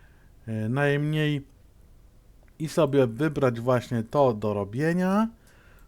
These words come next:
To jest super sprawa. Tutaj właśnie robię te salami, a to sala-, tego salami mam mniej. E,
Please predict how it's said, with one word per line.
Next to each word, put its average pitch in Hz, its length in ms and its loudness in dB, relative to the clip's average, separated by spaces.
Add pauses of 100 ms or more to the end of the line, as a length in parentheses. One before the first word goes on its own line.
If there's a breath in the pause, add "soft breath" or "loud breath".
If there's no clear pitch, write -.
(140)
To 170 120 0
jest 135 560 -2
super 139 480 0
sprawa. 202 960 2
Tutaj 175 260 -2
właśnie 151 400 0
robię 139 320 2
te 135 180 -2
salami, 131 520 0
a 117 140 -4
to 123 220 -4
sala-, 117 400 0
tego 113 260 -8
salami 107 460 -2
mam 98 220 -4
mniej. 151 520 -2 (880 soft breath)
E, 123 560 0